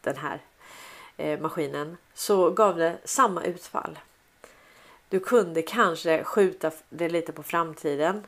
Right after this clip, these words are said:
men, eh, ja, ni ser, de har tagit bort alla de här videorna, eh, allt eftersom. Så jag har försökt lägga in de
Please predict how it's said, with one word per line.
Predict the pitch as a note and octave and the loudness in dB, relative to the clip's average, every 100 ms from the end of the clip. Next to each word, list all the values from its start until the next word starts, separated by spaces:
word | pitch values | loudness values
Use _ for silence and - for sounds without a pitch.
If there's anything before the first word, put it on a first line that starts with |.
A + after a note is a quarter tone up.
| - | -16
men, | F3+ F3 E3 D#3 D3+ - - - - _ | -6 -2 -2 -2 -8 -16 -20 -20 -20 _
eh, | D#3 D3+ C#3+ C#3 - _ _ _ _ _ _ _ _ _ _ _ _ _ | -6 -4 -6 -10 -14 _ _ _ _ _ _ _ _ _ _ _ _ _
ja, | D#3+ | -8
ni | E3+ | -6
ser, | E3+ E3 | -2 0
de | E3 E3 | 0 0
har | F3+ | -2
tagit | F3+ G#3 G3 G3 | 0 0 -2 0
bort | G#3 A#3 - | 0 0 2
alla | - F#3 D#3+ | 2 4 2
de | D#3+ | 0
här | E3 D3+ | -2 -2
videorna, | D#3 F3+ F3 E3+ D#3 D#3 D3+ - - _ - _ | 0 0 0 -6 -2 -2 -2 -8 -20 _ -20 _
eh, | - D#3+ D3+ D3 D3 D3 - - D3+ _ _ _ _ _ _ _ - _ _ | -8 -6 -4 -6 -8 -10 -10 -12 -18 _ _ _ _ _ _ _ -20 _ _
allt | E3+ D#3 D#3+ | 0 0 -4
eftersom. | D#3+ D#3+ G3 F#3+ D#3+ D#3+ - - | -8 -4 -2 -4 -6 -14 -18 -14
Så | - | -2
jag | F#3 | 0
har | |
försökt | F3+ - G3 G3 | 0 -2 -2 0
lägga | G3 G3 | 0 0
in | F#3 E3 | -2 0
de | E3 D#3+ | -2 -4